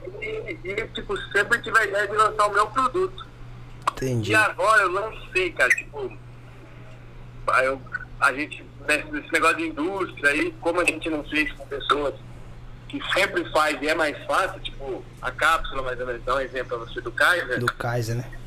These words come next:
Speaker 1: Isso. Eu lancei com uma, com uma indústria menor, assim, não tô corre-, reconhecido no mercado.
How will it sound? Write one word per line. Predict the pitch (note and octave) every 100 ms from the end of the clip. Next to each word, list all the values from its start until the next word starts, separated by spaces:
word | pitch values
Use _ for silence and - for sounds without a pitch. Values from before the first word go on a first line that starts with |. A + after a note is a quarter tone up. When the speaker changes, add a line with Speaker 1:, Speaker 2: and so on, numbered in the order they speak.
| - - - - - - -
Speaker 1:
Isso. | E3+ F#3+ F3 - - - - - -
Eu | C#3+ D#3
lancei | F3+ F#3 F3+ E3+ F3
com | F3 F#3
uma, | F#3 F#3 F3+ F3+ E3+ C#3+ - - - - - -
com | D#3+
uma | D#3 F3
indústria | F3 D3+ F3+ - G3 G3+ G3 - - -
menor, | D#3+ G3+ F#3 F3 F3
assim, | D#3 - G#2 G2+ - - - - - - -
não | D#3 E3+
tô | F#3+
corre-, | F3+ F3
reconhecido | C#3 D#3 F3+ E3 D#3+ E3+
no |
mercado. | F#3 G#3 D#3+ C3+ A#2